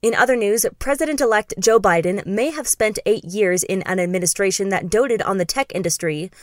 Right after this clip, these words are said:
but that long honeymoon, punctuated by four years of Trump, looks to be over.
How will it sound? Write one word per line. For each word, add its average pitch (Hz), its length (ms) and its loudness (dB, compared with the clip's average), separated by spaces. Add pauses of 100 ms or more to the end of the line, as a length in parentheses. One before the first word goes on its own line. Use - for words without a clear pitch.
(320)
but 196 140 0
that 247 180 2
long 247 320 4
honeymoon, 196 640 -2 (100)
punctuated 185 560 0
by 170 120 2
four 208 220 0
years 185 300 0
of 156 100 -4
Trump, 240 380 0 (420)
looks - 240 2
to 240 100 -6
be 233 200 -4
over. 175 420 0